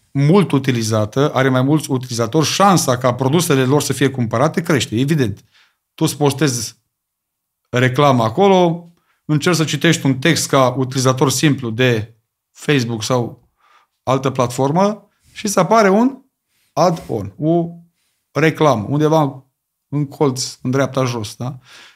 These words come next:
Cu coada ochiului o vezi că e bine făcută. Mai are, dacă mai are și o imagine atractivă, uh, lângă,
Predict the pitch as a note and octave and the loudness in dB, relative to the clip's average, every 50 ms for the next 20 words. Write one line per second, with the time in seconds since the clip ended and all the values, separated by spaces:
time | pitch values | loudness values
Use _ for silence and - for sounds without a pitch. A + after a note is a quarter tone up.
0 | _ _ - D#3 C#3+ - F#3 F#3 F3 D#3+ F3 G3+ G3+ F3 G#3 G#3 A3 G#3+ G3+ A3 | _ _ -6 -6 -2 2 2 4 4 4 4 4 4 2 2 2 2 4 4 4
1 | F3 B2+ G#2 - - - B2+ C3+ D#3+ D#3+ C#3 A#2+ - A2+ G#2+ A2 G#2 - - G2 | 2 2 2 -2 -4 -2 0 2 2 2 2 0 -2 -6 -8 -8 -10 -10 -12 -14
2 | G2+ G2+ - - D#3 D3+ E3 E3+ D#3 C#3 C3+ C#3 C#3 - D#3 D#3 D3+ D3 C#3 - | -14 -10 -6 -2 2 4 4 4 4 4 2 0 0 0 2 2 2 2 0 0
3 | - D3 C#3 C#3 C#3+ D3 C#3 B2+ C3+ C3+ C3+ C3 B2 B2+ - D#3 C3+ C3+ C#3+ C#3 | 0 0 2 4 4 2 2 2 0 -2 -2 -4 -6 -4 -4 -2 0 2 2 2
4 | C3+ B2+ C3 - _ _ _ _ _ _ _ _ - - A#2 A#2+ A#2+ A#2+ B2 B2 | 2 0 -4 -10 _ _ _ _ _ _ _ _ -10 -6 -4 -2 -2 0 0 0
5 | B2 A#2+ A#2 A2+ G#2+ - _ _ _ _ _ _ _ _ _ _ _ _ _ _ | -2 -2 -4 -6 -12 -16 _ _ _ _ _ _ _ _ _ _ _ _ _ _
6 | _ E3+ F#3+ G#3 F#3+ F3 F#3+ F#3+ F#3+ F#3+ F3+ E3 - | _ 0 0 2 2 4 4 4 4 2 2 -2 -6